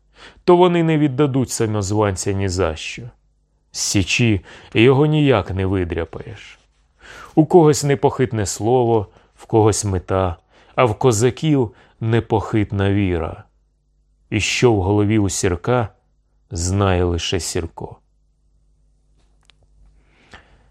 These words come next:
Гетьманова відповідь з якимось недобрим натяком не сподобалася князеві. Його знудило,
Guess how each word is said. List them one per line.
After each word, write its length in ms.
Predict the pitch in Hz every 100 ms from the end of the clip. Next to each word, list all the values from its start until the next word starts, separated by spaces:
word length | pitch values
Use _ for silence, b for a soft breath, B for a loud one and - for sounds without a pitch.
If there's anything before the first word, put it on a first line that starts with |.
| b _ _ _ _ -
Гетьманова 680 | 98 143 147 139 131 131 127
відповідь 680 | 127 135 - 131 117 104 - _ b b b
з 200 | 92 98
якимось 680 | 117 - 123 117 - - _ b b
недобрим 840 | 113 120 113 107 120 104 107 101 104
натяком 640 | 120 123 113 - 113 101 - _ _ -
не 220 | 117 123
сподобалася 880 | - - 123 113 87 90 87 - 92
князеві. 760 | - 92 90 80 90 - 98 _ _ _ _ _ _ _ -
Його 380 | 95 104 101
знудило, 720 | 87 87 113 127 104 92 87